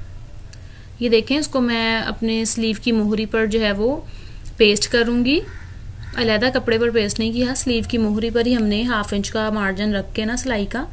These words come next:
तो paste कर लिया है। और यहाँ पर जो है वो हल्का सा cut लगाना है, बिल्कुल ये देखें मामूली सा cut लगाना है और center से आपने cutting करना है अच्छे से कपड़ा,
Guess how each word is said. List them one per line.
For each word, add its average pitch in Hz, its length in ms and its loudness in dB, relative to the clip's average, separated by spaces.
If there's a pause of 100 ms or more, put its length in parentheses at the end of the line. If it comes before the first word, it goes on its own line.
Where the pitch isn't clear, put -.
(300)
तो - 60 -12
paste 208 300 -2
कर 208 160 2
लिया 202 240 0
है। 277 180 -2 (600)
और 226 320 2 (340)
यहाँ 233 540 2
पर 277 240 2
जो 240 140 2
है 220 260 2
वो 226 140 2
हल्का 285 440 2
सा 311 160 2
cut 233 220 -2
लगाना 226 320 0
है, 254 140 2
बिल्कुल 254 360 0
ये 240 80 2
देखें 208 260 -2
मामूली 240 500 2
सा 277 160 4
cut 214 220 -4
लगाना 202 340 0
है 262 160 -2 (460)
और 233 320 2
center 233 480 4
से 277 180 4
आपने 214 360 2 (420)
cutting 254 340 4
करना 214 260 2
है 226 140 -2
अच्छे - 260 -2
से 240 120 4
कपड़ा, 220 400 0